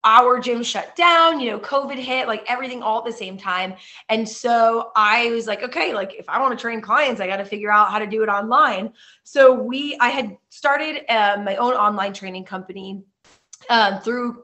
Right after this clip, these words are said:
the pandemic and all of that, which was really cool. But then I realized, like, I miss, like, I want more of a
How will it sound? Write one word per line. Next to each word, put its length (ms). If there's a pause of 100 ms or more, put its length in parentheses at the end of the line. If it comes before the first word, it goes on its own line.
the 80
pandemic 600
and 100
all 160
of 120
that, 220
which 120
was 120
really 220
cool. 460 (320)
But 160
then 120
I 160
realized, 560
like, 300
I 80
miss, 480
like, 180
I 60
want 220
more 260
of 160
a 340